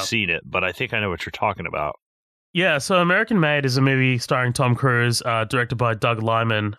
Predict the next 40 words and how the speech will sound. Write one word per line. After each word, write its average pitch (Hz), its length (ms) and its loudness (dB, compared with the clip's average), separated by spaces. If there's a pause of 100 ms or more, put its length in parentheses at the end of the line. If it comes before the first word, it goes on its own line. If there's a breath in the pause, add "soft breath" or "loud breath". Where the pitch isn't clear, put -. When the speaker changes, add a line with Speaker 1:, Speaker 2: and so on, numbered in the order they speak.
Speaker 2:
Uh, 117 240 2
it 120 60 -6
came 147 200 -2
out 139 80 0
in 123 40 -6
twenty 131 220 0
seventeen. 120 640 2 (320 loud breath)
I'll 143 140 0
read 190 320 2
you 240 140 4
the, 180 120 2 (140)
the, 120 220 2 (120)
the 123 80 0
plot 123 300 -2
synopsis, 110 600 0
right? 95 280 0
It's 110 160 -2
very 147 260 2
similar. 113 600 2 (480 soft breath)
Um, 123 220 0
and 139 140 0
I 156 80 0
think, 165 300 -2
in 160 100 -2
my, 165 220 2
in 156 120 -2
my 165 140 2
opinion, 147 360 2
I 131 100 2
think 127 260 -2
it 127 220 -4
d-, 147 120 -2 (100)
like, 127 200 0
told 120 240 0
the 117 80 2
story 113 280 2
a 117 40 2
little 131 200 4
bit 120 180 0
better. 117 320 0